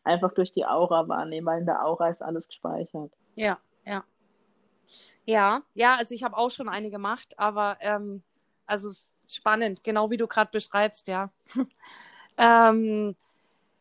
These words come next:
Speaker 2: jetzt hätte ich noch eine Frage für alle, die vielleicht jetzt neugierig geworden sind, sozusagen,
Speaker 1: Mhm.
Speaker 2: sich damit,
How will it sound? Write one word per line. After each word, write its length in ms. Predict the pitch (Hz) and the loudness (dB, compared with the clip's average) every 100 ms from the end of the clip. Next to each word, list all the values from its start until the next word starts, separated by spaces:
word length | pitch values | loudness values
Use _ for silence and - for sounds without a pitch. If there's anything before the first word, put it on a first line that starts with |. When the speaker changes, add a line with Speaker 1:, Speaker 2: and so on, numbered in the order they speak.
| _ _ _ | _ _ _
Speaker 2:
jetzt 380 | 233 254 - - - | -2 -2 -4 -20 -6
hätte 200 | 262 320 | -4 -4
ich 80 | 330 | -4
noch 140 | 320 | -4
eine 160 | 302 277 | -4 -8
Frage 420 | - 247 285 302 | -2 0 0 -4
für 180 | 269 - | -8 -6
alle, 200 | 269 269 | -4 -4
die 160 | 285 | -8
vielleicht 380 | 262 254 240 240 | -8 -4 -4 -4
jetzt 200 | 247 220 | -8 -4
neugierig 640 | 220 233 247 262 240 233 | 0 0 -2 -6 -8 -8
geworden 420 | - 175 180 190 185 | -8 -6 -6 -6 -8
sind, 360 | - 180 165 | -4 -4 -6
sozusagen, 640 | - 185 - 233 208 180 202 | -2 -2 0 4 6 6 4
Speaker 1:
Mhm. 20 | |
Speaker 2:
sich 240 | 190 208 - | -4 -6 -2
damit, 500 | 196 202 208 196 | 0 0 -2 -6